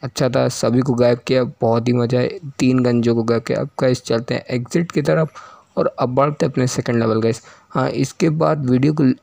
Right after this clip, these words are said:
end तक देखना, guys, क्योंकि last level में भी बहुत मज़ा आएगा। आप लोग देखना, सारे thieves एक ही level में रहेंगे, जिनको मैं गायब करूँगा, गाइस, prison का first level खेल रहा हूँ। तो guys, चलिए अब start करते हैं अपना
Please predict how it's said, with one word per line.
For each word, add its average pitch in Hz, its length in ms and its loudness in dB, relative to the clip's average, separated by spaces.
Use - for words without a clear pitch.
end 147 240 2
तक 147 120 2
देखना, 135 320 2
guys, 135 220 2
क्योंकि 127 200 -2
last 123 460 2
level 131 200 2
में 131 200 4
भी 127 120 -4
बहुत 120 300 2
मज़ा 123 220 0
आएगा। 123 200 0
आप 120 120 -2
लोग 120 140 0
देखना, 123 240 0
सारे 123 520 0
thieves 139 420 2
एक 127 220 2
ही 131 80 2
level 123 240 4
में 123 140 2
रहेंगे, 127 240 0
जिनको 120 320 -2
मैं 120 200 0
गायब 117 160 2
करूँगा, 120 280 -2
गाइस, 123 260 0
prison 120 500 0
का 123 140 -2
first - 480 -4
level 120 300 2
खेल 120 200 -2
रहा 123 100 -2
हूँ। 139 80 -4
तो 196 180 4
guys, 135 400 0
चलिए 160 300 2
अब 175 220 2
start 131 300 0
करते 123 240 -2
हैं 131 80 0
अपना 117 60 0